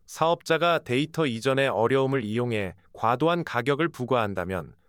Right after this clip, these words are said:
고객 신뢰와 규제 위험이 커진다. 인수 수익성을 높이는 네 가지 수단, 수단 기대 효과, 함께 봐야 할 위험 조직, 인프라 통합, 고정비와 중복 투자,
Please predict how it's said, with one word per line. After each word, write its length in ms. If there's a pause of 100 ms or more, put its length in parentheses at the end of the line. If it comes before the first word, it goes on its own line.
(100)
고객 340
신뢰와 720
규제 300
위험이 480
커진다. 640 (1500)
인수 380
수익성을 560
높이는 720
네 220
가지 260
수단, 480 (200)
수단 380
기대 380
효과, 320
함께 320
봐야 300
할 300 (140)
위험 380
조직, 420
인프라 560
통합, 400
고정비와 760 (280)
중복 460
투자, 440